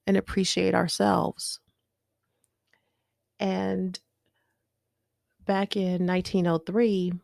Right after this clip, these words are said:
some of you may be familiar with, um, famed educator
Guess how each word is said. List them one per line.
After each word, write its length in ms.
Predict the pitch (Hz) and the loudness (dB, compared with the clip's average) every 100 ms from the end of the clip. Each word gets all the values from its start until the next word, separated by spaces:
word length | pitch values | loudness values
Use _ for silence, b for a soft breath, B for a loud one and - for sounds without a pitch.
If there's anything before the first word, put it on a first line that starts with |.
| - | -12
some 260 | - 190 185 | -4 2 2
of 140 | 180 | 2
you 160 | 170 175 | 0 0
may 160 | 165 160 | 2 0
be 140 | 165 | -2
familiar 600 | - - 170 214 190 165 | -6 -4 -2 0 0 -2
with, 420 | 160 156 160 165 - b b b b b _ | 0 0 0 -2 -8 b b b b b _
um, 340 | 180 165 170 160 | -4 -2 -2 -4
famed 340 | - 190 180 | 0 2 4
educator 800 | - 233 - 175 151 156 160 156 | 6 4 2 2 4 4 4 2